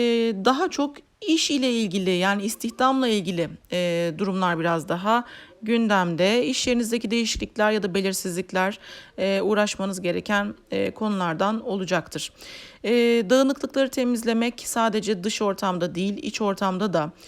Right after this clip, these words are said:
sizleri huzura belki biraz daha sevk edecektir. E, kendinizde beğenmediğiniz bir şey varsa onları değiştirmek adına yine girişimlerde bulunabilirsiniz. Yeni sağlık sorunları ya da geçmişten gelenler yine tekrar ortaya çıkabilir. Dikkat edilmesi,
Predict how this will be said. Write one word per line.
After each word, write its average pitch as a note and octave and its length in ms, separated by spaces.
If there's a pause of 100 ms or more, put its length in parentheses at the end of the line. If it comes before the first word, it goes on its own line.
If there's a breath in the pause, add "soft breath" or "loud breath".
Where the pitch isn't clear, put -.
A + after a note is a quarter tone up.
(180 loud breath)
sizleri F#3 420
huzura F#3+ 460 (120)
belki E3 380
biraz D#3+ 260
daha F#3 160
sevk F3 320
edecektir. D#3 600 (460 loud breath)
E, G#3 260
kendinizde A#3+ 600
beğenmediğiniz G#3+ 580
bir G3 60
şey G3+ 240
varsa G#3 320
onları G3 560
değiştirmek F#3 680
adına E3 300
yine G#3 420
girişimlerde E3+ 760
bulunabilirsiniz. E3+ 800 (480 loud breath)
Yeni C4 200
sağlık C4 340
sorunları A#3+ 400
ya A#3 100
da G3+ 40
geçmişten G#3+ 600
gelenler G#3 420
yine F#3 180
tekrar D#3+ 280
ortaya G#3 300
çıkabilir. A3+ 500
Dikkat D#4+ 340
edilmesi, G#3+ 640